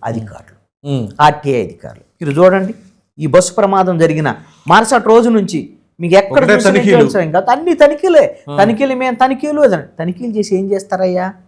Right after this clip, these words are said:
Speaker 2: Hmm.
Speaker 1: తనిఖీలు చేసి ఈ విధమైనటువంటి ఏమైనా నిబంధనలకు ఇలాంటి ఉంటే వాళ్ళని వాటిని ఏమైనా సీజ్ చేయటం కానీ, వాళ్ళ మీద కఠిన చర్యలు ఉంటాయంటే
Speaker 2: Hmm.
Speaker 1: ఈ హడావుడి మీడియా మొత్తాన్ని రమ్మనటం,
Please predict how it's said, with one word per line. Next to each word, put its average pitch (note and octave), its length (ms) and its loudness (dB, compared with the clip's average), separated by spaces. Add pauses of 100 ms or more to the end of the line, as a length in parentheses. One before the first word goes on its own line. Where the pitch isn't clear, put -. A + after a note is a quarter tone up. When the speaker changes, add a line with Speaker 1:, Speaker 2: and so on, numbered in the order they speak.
Speaker 2:
Hmm. A#2+ 200 -10 (480)
Speaker 1:
తనిఖీలు A3+ 380 4
చేసి G#3+ 180 4
ఈ F3 40 6
విధమైనటువంటి G#3 600 2
ఏమైనా F#3 280 2
నిబంధనలకు F3+ 540 2
ఇలాంటి D#3+ 340 2
ఉంటే D#3+ 420 2 (220)
వాళ్ళని E3+ 240 2
వాటిని D#3+ 280 0
ఏమైనా E3+ 100 -4
సీజ్ F#3 380 -2
చేయటం F#3+ 280 4
కానీ, F#3 280 0 (220)
వాళ్ళ E3 160 4
మీద F3+ 260 -2
కఠిన E3+ 240 0
చర్యలు G3 320 2
ఉంటాయంటే F#3 680 0
Speaker 2:
Hmm. B2+ 160 -8
Speaker 1:
ఈ E3+ 80 2
హడావుడి A3 760 4 (160)
మీడియా G3+ 320 2
మొత్తాన్ని G3 480 0
రమ్మనటం, F#3+ 520 0